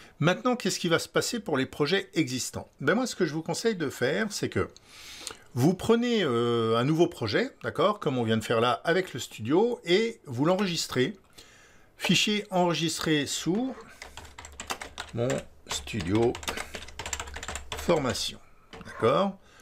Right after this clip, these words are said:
Donc là, vous avez mis un nouveau projet. Et dans ce nouveau projet, ce que vous allez faire, c'est que vous allez créer juste un snap, d'accord ? Donc il y en a juste un, il est là, euh, éventuellement vous pouvez, euh,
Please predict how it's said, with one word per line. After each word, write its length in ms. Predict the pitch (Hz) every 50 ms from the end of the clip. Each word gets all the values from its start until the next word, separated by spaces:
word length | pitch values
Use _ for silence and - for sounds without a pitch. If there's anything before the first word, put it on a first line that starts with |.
| - - - - - - _ -
Donc 180 | 123 113 - -
là, 240 | 214 240 247 233 170
vous 200 | 127 127 123 143
avez 360 | 139 139 170 202 220 - - _ _ _ _ _ _ _ _ _ _ _ _ _ _ _ _ _ _ _ _ _
mis 420 | 156 147 143 151 180 208 220 208 -
un 140 | 151 139 127
nouveau 340 | 127 151 190 196 180 190 185
projet. 460 | - - - 123 101 87 78 - - _ _ _ _ - - - - - - - - -
Et 120 | 170 180
dans 120 | 208 220 208
ce 180 | - - -
nouveau 220 | 233 254 240 247 240
projet, 540 | - - - 180 170 151 190 240 269 262 220
ce 80 | -
que 100 | - 202
vous 140 | 180 156 151
allez 160 | 160 156 147
faire, 320 | - - - 202 226 214 -
c'est 140 | - 185
que 40 | 156
vous 140 | 135 139 139
allez 180 | 147 156 160 156
créer 260 | - - 180 202 214
juste 360 | 180 190 208 180 - - - - - - -
un 100 | - 180
snap, 340 | - - - 123 95 - - - _ _ _ _ _ _ - _ _
d'accord ? 440 | - 104 - - 147 165 202 220 208 208 - - - - - - _
Donc 240 | - 156 180 175 -
il 40 | 151
y 20 |
en 40 | 147
a 80 | 131 127
juste 320 | 123 180 175 - - - _ -
un, 240 | 147 156 156 156 - 127
il 140 | 123 113 110
est 80 | 101
là, 340 | 90 85 98 110 127 131 113
euh, 240 | 92 85 85 78 80
éventuellement 800 | 90 90 90 95 98 90 90 - - 92 87 90 98 113 120
vous 120 | 107 98 90
pouvez, 460 | - - 87 80 90 104 107 107 98
euh, 240 | 82 - 78 -